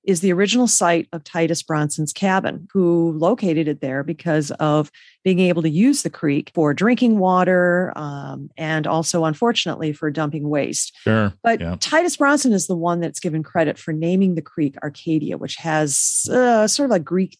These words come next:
Speaker 1: theme to it, which Greek was very popular at that time period.
Speaker 2: And certainly, uh, in areas like this, there was also industry, wasn't there?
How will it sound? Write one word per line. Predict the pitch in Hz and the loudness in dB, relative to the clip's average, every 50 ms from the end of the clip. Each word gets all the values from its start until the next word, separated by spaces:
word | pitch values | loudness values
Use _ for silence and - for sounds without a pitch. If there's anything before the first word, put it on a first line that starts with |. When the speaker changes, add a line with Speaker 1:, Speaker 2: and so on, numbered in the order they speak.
| _ _ | _ _
Speaker 1:
theme | 190 190 185 180 180 185 - | 0 2 2 2 2 0 -2
to | - - 147 127 | -4 -6 -4 -4
it, | - - | -4 -6
which | 165 156 143 - | -6 -8 -10 -10
Greek | - - 175 175 175 - - | -6 -2 -2 -2 -2 -2 -6
was | 160 147 135 | -8 -8 -6
very | 147 170 165 160 | -4 -2 -2 -2
popular | 151 - - 165 151 151 151 156 143 135 131 - | -2 -4 -6 -4 -4 -4 -4 -4 -4 -4 -4 -4
at | - 147 143 - _ | -4 -6 -6 -4 _
that | 156 147 151 - | -2 -2 -2 -4
time | - - - 147 139 135 135 | -8 -8 -6 -4 -4 -4 -4
period. | 131 156 147 135 135 - - - - - - _ _ _ _ - - - | -4 -4 -4 -4 -4 -6 -6 -8 -10 -12 -16 _ _ _ _ -4 0 2
Speaker 2:
And | 139 139 131 - | 2 2 2 2
certainly, | - 196 190 127 160 151 151 151 151 151 156 156 147 139 | 2 2 2 2 2 4 4 6 4 4 4 4 4 4
uh, | 135 139 | 4 4
in | 135 - 143 139 135 135 | 2 2 2 2 4 4
areas | 147 165 160 156 147 143 135 123 | 4 4 4 4 4 2 2 2
like | 120 120 120 113 98 104 | 2 2 2 0 0 0
this, | 117 147 151 123 123 131 127 - - - - - | 0 2 2 2 2 0 0 -2 -4 -6 -4 -4
there | 127 123 | -2 0
was | 123 123 113 - | 0 0 -2 -4
also | - - 120 131 139 131 - 147 151 - | -6 -4 -2 -2 -2 0 0 0 0 0
industry, | 139 170 185 202 180 147 110 - - - 87 78 69 71 78 | 0 -2 -2 0 0 0 -2 -2 -6 -8 -8 -10 -10 -8 -6
wasn't | 92 101 90 82 73 69 | -4 -4 -4 -4 -8 -8
there? | - - - - - | -8 -10 -10 -12 -14